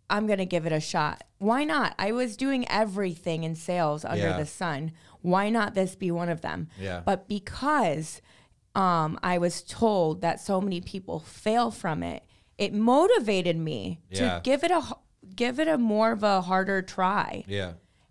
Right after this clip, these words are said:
Speaker 1: And with that being said, I, we often get told in many different types of sales markets that, "Oh, be careful, it's saturated. It's saturated with lots of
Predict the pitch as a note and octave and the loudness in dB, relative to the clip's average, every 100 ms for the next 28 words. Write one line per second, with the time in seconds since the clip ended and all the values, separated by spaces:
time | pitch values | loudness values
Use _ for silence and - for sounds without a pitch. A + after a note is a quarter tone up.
0 | - A3 A3 G#3+ G#3 - - _ _ G#3+ | -2 2 4 2 0 -4 -12 _ _ 2
1 | A3 A3+ C4+ E4+ G4 F4 C4 - A#3+ G3 | 2 4 2 4 0 0 -2 0 2 4
2 | E3 F#3+ G3 - _ _ _ _ _ _ | 4 0 -6 -12 _ _ _ _ _ _
3 | _ _ _ _ G#3 G3+ G3 A3 A#3 A#3 | _ _ _ _ 0 0 -2 -2 0 0
4 | C4 - D4 C4 - A3+ G#3 G3 F#3+ F#3+ | 0 0 0 0 0 0 2 2 0 -2
5 | G3 A3 G#3 G#3 G3+ F3+ - G3 F#3 - | -2 -2 -2 -2 -2 -2 -4 -4 -4 -6
6 | E3 - F#3+ F#3 F#3 F3+ E3 - - - | -8 -4 -2 -2 -2 -4 -4 -6 -10 -10
7 | - - - - G3 F#3 - A3+ E4 D4+ | -18 -20 -20 2 4 6 4 2 4 4
8 | G#3 - _ - A#3 - D#4 D4+ A3 E3+ | 2 -2 _ -6 -6 0 0 0 -2 -2
9 | - G3+ - - A#3+ A#3+ - G#3+ E3 D#3+ | -2 -6 -8 -4 -2 -2 -2 -2 0 0
10 | D#3 E3+ E3+ - G3+ G#3 A#3 G#3+ G3+ G3+ | -2 -2 -2 0 0 0 -2 -2 -2 -4
11 | G3+ F#3 F#3+ G#3 F#3 | 0 0 0 -6 -8